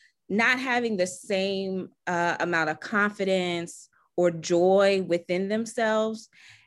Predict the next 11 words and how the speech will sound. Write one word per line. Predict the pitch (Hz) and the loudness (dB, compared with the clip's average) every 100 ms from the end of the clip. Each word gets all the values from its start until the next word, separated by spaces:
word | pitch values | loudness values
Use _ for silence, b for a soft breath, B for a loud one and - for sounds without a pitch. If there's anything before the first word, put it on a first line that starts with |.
| B | B
And, | 202 208 202 196 190 185 | 0 2 2 2 0 -2
um, | 180 190 185 180 - | -2 0 0 -2 -2
and | 208 | 0
I, | 208 202 - 190 | 2 0 -4 -4
and | 196 | 0
I | 185 | -2
realized, | 180 226 294 220 170 175 220 | 0 0 0 0 -2 -4 -8
you | 190 | -8
know, | 160 160 165 | -6 -6 -2
and, | 208 208 | -2 0
and | 311 370 | 0 0